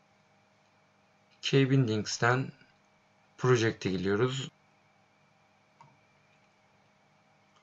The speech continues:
Dolant Active Application. Herhangi bir kısa yol atamak istersem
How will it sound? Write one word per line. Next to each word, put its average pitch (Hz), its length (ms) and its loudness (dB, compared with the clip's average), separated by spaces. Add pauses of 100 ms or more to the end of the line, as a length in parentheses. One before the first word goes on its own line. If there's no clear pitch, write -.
(680)
Dolant 120 460 4
Active 113 400 4
Application. 110 640 0 (2250)
Herhangi 135 460 6
bir 131 120 2
kısa - 200 4
yol 131 140 8
atamak 127 280 4
istersem 131 520 4